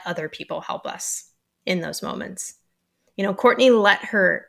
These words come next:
A U teammates babysit her son. She let Coach Tarr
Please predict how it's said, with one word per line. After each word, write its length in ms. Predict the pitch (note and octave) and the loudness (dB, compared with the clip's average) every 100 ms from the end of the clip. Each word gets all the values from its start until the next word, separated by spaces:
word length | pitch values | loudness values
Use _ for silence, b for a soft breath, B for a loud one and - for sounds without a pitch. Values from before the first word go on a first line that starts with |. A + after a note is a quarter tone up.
| - | -2
A 60 | |
U 200 | F#3+ E3+ | 0 0
teammates 440 | D#3+ F3+ D#3+ D#3 - | -4 -6 -6 -8 -6
babysit 460 | F3+ E3+ E3 - | -4 -4 -4 -6
her 160 | F3 D#3+ | -6 -6
son. 340 | - F3+ - | -6 -6 -6
She 200 | F#3 - | -4 -2
let 340 | G#3 G#3+ A3 - | 2 4 4 2
Coach 280 | G#3+ G3 - | -2 0 0
Tarr 400 | F#3 E3 D3+ | 0 2 0